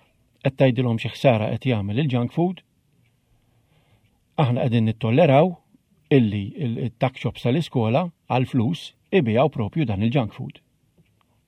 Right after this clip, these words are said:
U, ehm, eh, jiena iffermentajta din il-, din id-diskussjoni u addirittura għattilhom, "Allura intkom x'qegħdin tagħmlu?" Eh, u bdew jitħu, "Le, ma titħux. Hekk hemm bżonn iċċaqalqu d-dinja,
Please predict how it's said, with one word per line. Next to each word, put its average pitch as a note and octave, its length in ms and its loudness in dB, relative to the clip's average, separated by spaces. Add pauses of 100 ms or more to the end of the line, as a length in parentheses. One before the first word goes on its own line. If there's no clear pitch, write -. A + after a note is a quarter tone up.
(120)
U, A2+ 280 0
ehm, A2 340 -2 (1300)
eh, - 220 -8
jiena A#2+ 380 0 (720)
iffermentajta B2+ 920 -2
din G#2 280 -4
il-, G2+ 220 -6 (260)
din A#2 220 2
id-diskussjoni G#2 680 -8 (840)
u C#3 100 6
addirittura A#2 560 0
għattilhom, A3 440 -2
"Allura F#3+ 240 2
intkom F3+ 200 -4
x'qegħdin - 320 -6
tagħmlu?" F#2 280 -8 (960)
Eh, C3+ 120 -2 (320)
u C3+ 80 -2
bdew C3+ 220 -2
jitħu, A#2+ 340 -8 (100)
"Le, B2 160 -2
ma F#2+ 80 -14
titħux. - 540 -12 (520)
Hekk - 160 -10
hemm G#2+ 120 -6
bżonn C#3+ 240 -2
iċċaqalqu B2 380 -4
d-dinja, A#2+ 380 -2